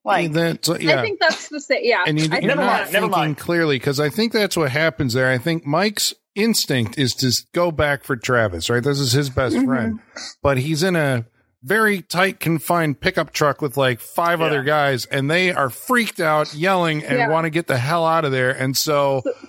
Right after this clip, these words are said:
Speaker 2: he drives.
Speaker 3: so it's
Speaker 2: I don't
Speaker 3: like a,
Speaker 2: think he's
Speaker 3: so it's
Speaker 2: even
Speaker 3: like
Speaker 2: thinking
Speaker 3: a,
Speaker 2: at that point. He just hits
Speaker 3: it's
Speaker 2: the
Speaker 3: like a
Speaker 2: fucking
Speaker 3: fight or,
Speaker 2: pedal.
Speaker 3: it's like a fight or flight situation, and then
Speaker 2: Yeah.
Speaker 3: after he has a minute to think about it, he's like, "Fuck, I should go back."
Speaker 2: Yeah, yeah, yeah, yeah.
Speaker 3: Okay, I'll give, okay, I'll go
Speaker 2: Yeah.
Speaker 3: with that.
Speaker 2: So he does
Speaker 4: I
Speaker 2: go
Speaker 4: take
Speaker 2: back
Speaker 4: back
Speaker 2: and leaves the rest of them there, and he says he couldn't find,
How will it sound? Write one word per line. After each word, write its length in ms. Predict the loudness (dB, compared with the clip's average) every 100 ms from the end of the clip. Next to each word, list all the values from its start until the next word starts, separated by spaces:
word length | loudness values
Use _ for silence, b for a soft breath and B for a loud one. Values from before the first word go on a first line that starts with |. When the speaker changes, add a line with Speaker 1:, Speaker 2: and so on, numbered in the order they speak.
| _
Speaker 2:
he 140 | -2 -2
drives. 360 | 0 2 2
Speaker 3:
so 60 | 0
it's 100 | 0
Speaker 2:
I 100 | 0
don't 100 | 0
Speaker 3:
like 60 | 0
a, 20 |
Speaker 2:
think 140 | 0 0
he's 160 | -2
Speaker 3:
so 160 | 0 0
it's 80 | 0
Speaker 2:
even 120 | 0
Speaker 3:
like 100 | 0
Speaker 2:
thinking 280 | 2 2 0
Speaker 3:
a, 40 |
Speaker 2:
at 60 | 0
that 200 | 0 2
point. 180 | 0 0
He 40 |
just 120 | 0
hits 220 | 0 -2 -2
Speaker 3:
it's 40 |
Speaker 2:
the 60 | 0
Speaker 3:
like 120 | 2
a 60 | 0
Speaker 2:
fucking 100 | 0
Speaker 3:
fight 160 | 0 0
or, 20 |
Speaker 2:
pedal. 180 | 0 -4 -10 _ -4
Speaker 3:
it's 100 | -2
like 140 | 0
a 80 | 0
fight 260 | 0 0
or 100 | 0 -2
flight 300 | 0 0 0
situation, 640 | -2 2 2 2 0 0
and 100 | 2
then 80 | 2
Speaker 2:
Yeah. 120 | 2
Speaker 3:
after 180 | 0 -2
he 120 | 0
has 160 | 0 0
a 40 |
minute 280 | 0 0 -2
to 80 | -2
think 180 | -2
about 220 | 2 2 0
it, 40 |
he's 120 | 0
like, 140 | -4 -2 0
"Fuck, 220 | 0 0 -2
I 80 | -2
should 240 | -4 -2
go 120 | 0
back." 340 | 2 0 0 0
Speaker 2:
Yeah, 200 | -2 0
yeah, 160 | 0
yeah, 220 | 2 0 0
yeah. 220 | -2 -2
Speaker 3:
Okay, 220 | 0 -2 0 0
I'll 120 | 2
give, 180 | 0 0 -2
okay, 320 | 0 -2 -4 -4
I'll 100 | 0
go 80 | 2
Speaker 2:
Yeah. 40 |
Speaker 3:
with 140 | 2 -2
that. 240 | -10 -2
Speaker 2:
So 100 | -2
he 160 | 0 -2
does 260 | 0 0
Speaker 4:
I 40 | 0
Speaker 2:
go 160 | -2
Speaker 4:
take 60 | -2
Speaker 2:
back 220 | 0 0
Speaker 4:
back 120 | 0 0
Speaker 2:
and 60 |
leaves 240 | 0 -2 -2
the 80 | 0
rest 300 | 2 0 -2
of 100 | 0
them 220 | 0 2
there, 240 | 2 0
and 80 | 0
he 80 | 0
says 240 | 0 0
he 100 | 0
couldn't 300 | 0 0 2
find, 420 | 0 0 0 -2